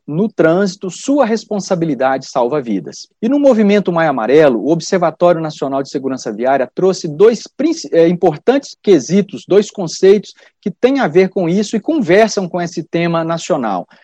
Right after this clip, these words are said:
que são respeito e responsabilidade, pratique no trânsito. Né, o respeito, então, tanto quanto à legislação de trânsito, as regras que devem ser seguidas,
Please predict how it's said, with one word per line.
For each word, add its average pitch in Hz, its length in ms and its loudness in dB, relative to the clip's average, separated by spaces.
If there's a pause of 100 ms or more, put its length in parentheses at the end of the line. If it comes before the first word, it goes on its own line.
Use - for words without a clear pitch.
(140)
que 180 120 -6
são 131 300 -4
respeito 240 800 0
e 233 40 0
responsabilidade, 202 1120 2
pratique 170 440 -2
no 185 100 -2
trânsito. 117 480 -6 (420)
Né, 151 80 2
o 170 40 4
respeito, 202 680 2
então, 170 420 0
tanto 240 300 -2 (160)
quanto 196 220 -2
à 175 40 6
legislação 175 720 2
de 147 100 -4
trânsito, 165 460 -2
as 135 160 -2
regras 165 500 2 (280)
que 151 100 -6
devem 151 300 4
ser 135 160 -6
seguidas, 120 680 -2